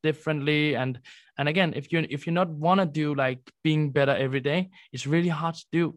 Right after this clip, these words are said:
online marketing and digital marketing. That's really, really hard. So again, I think the, the way of thinking is really simple when you, when you are in a market like, like we are,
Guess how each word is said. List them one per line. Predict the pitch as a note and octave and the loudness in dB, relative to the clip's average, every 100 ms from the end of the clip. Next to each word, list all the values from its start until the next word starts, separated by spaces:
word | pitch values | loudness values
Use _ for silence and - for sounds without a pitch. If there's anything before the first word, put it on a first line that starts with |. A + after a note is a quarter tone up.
| - | -2
online | D3+ D3 C#3+ | 0 2 2
marketing | D3 E3 D3+ - A#2 C3 | 4 2 0 -12 -14 -10
and | C3 | -8
digital | C3 D3 C#3 C#3 | -6 -6 -6 -4
marketing. | C#3+ C3 B2+ - - _ _ | -2 -4 -8 -16 -20 _ _
That's | B2+ C3 | -10 -2
really, | D#3+ E3 | 2 2
really | D3+ D#3 D#3 | 2 0 0
hard. | D3+ C#3 | 0 -2
So | - C#3 | -4 -4
again, | C#3+ D#3+ D3+ _ - | 0 0 -2 _ -12
I | C#3 | -10
think | - F3+ E3+ | -4 -4 -4
the, | D#3+ D3 C#3 - - | 0 0 0 -6 -8
the | C#3+ C3+ | -8 -4
way | D#3+ E3+ | 0 0
of | F3 | 0
thinking | - F#3 D#3 C#3+ | -2 -2 -2 -4
is | C#3 C3 | -6 -4
really | D#3 E3 | -2 0
simple | E3 - D#3+ C#3 | -2 -2 -4 -2
when | C3 C3+ | -2 -2
you, | C3+ | -4
when | B2 C#3 C3 | -4 -4 -4
you | C3 - - | -6 -8 0
are | E3 D#3+ | 2 2
in | |
a | C3 | 0
market | B2+ B2 B2 B2 | 0 -2 -4 -6
like, | A#2+ A2 - _ _ _ _ - | -6 -6 -12 _ _ _ _ -4
like | B2+ A#2+ | -4 0
we | D#3+ D#3 | 0 0
are, | A2 A2+ | -2 -8